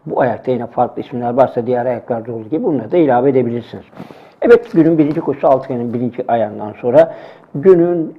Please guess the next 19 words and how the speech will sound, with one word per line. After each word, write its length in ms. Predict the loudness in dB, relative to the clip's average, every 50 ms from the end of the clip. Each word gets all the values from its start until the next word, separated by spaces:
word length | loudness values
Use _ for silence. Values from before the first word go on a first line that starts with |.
| -4 -2
ikinci 420 | -2 -2 -2 -4 -4 -2 -4 -4
koşusu 680 | -4 -4 -4 -6 -6 -8 -6 0 4 4 4 4 4 0
bu 60 | -2
kez 220 | 0 0 0 0
şartlı 560 | 2 4 4 4 4 4 0 0 0 2 4
bir 320 | 6 6 6 6 4 0 -6
dişilere 380 | -8 -6 0 4 4 6 6
ait 180 | 6 2 0 -2
iki 200 | -4 -2 2 2
yaşlı 240 | 2 2 2 -2 -4
İngilizlerin 500 | -4 -4 -4 -2 2 2 2 2 0 -2 -8 -18 -20 -20 -18 -10
bin 180 | -4 -2 0 0
üç 200 | 0 0 -4 -8
yüz 100 | -4 0
metrelik 460 | 0 0 0 -2 -4 -6 -6 -4 -4
çim 120 | -4 -4
pistte 220 | -4 -4 -6 -8 -6
koşulacak 520 | -6 -8 -10 -10 -10 -8 -8 -6 -4 -4
yarışında 640 | -4 -4 -4 -6 -8 -8 -4 0 2 2 2 2